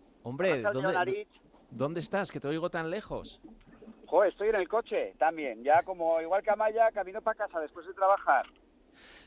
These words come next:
Speaker 1: Bueno, ¿y qué quieres añadirnos? Queremos también tu testimonio, ¿cómo lo viviste ayer y cómo esperas para San Mamés?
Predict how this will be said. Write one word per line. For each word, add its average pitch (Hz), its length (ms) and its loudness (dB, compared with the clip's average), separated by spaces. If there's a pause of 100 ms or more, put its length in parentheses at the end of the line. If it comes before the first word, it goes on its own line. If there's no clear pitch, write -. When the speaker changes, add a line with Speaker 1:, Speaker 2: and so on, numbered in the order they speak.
(100)
Speaker 1:
Bueno, 165 320 0
¿y 135 140 -4
qué 156 160 -10
quieres 190 260 -4
añadirnos? 190 540 -2
Queremos 160 260 -6
también 185 220 -6
tu 196 120 -10
testimonio, 180 560 -4
¿cómo 165 200 -4
lo 180 100 2
viviste 175 380 -4
ayer 170 260 0
y 147 60 -4
cómo 170 260 -6
esperas 170 380 -4
para 165 160 -6
San 165 180 -8
Mamés? 165 540 -8